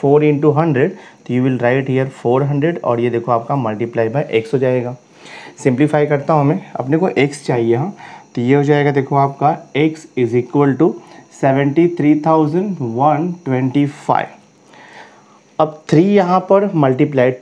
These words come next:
three यहाँ पर multiplied है तो यहाँ पे आके divide हो जाएगा, four hundred divide है तो यहाँ पे multiplied हो जाएगा। तो into देखो मैं यहाँ पे लिखता हूँ फ़ोर हंड्रेड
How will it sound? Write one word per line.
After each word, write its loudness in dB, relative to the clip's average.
three 4
यहाँ 2
पर -2
multiplied 2
है 2
तो -2
यहाँ 2
पे 2
आके 2
divide 2
हो 4
जाएगा, 2
four 0
hundred 0
divide 2
है 2
तो -6
यहाँ -2
पे -4
multiplied -2
हो 0
जाएगा। 0
तो -6
into 2
देखो 0
मैं -4
यहाँ -4
पे -8
लिखता -6
हूँ -4
फ़ोर -4
हंड्रेड -2